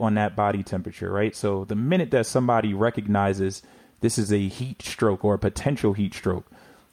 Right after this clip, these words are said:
just like with an individual with, uh, an is-, what we call an ischemic stroke or a brain attack, right? The time is of the essence. And, uh, in this sense, reducing that body temperature, the quickly, the quicker we can do that,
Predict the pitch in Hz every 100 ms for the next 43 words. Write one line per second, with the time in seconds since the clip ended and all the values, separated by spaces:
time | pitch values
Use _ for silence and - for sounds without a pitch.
0 | 87 92 127 139 123 113 - - 113 107
1 | 107 110 110 107 107 104 101 101 - _
2 | _ _ - 104 101 110 98 - - 113
3 | 107 117 110 104 104 - 160 135 - -
4 | 101 104 - _ _ - 104 92 90 110
5 | 160 120 113 101 110 _ - _ _ 101
6 | 110 - 110 92 - 139 165 165 143 120
7 | 113 110 113 110 107 107 - 87 - -
8 | 98 92 - _ _ _ _ _ - 110
9 | 104 104 - 110 123 165 - 107 101 -
10 | - _ _ 113 101 101 143 - 127 120
11 | 110 113 139 123 - 98 98 - 95 98
12 | - 151 151 151 135 - 104 - 165 151
13 | 139 127 113 110 110 104 104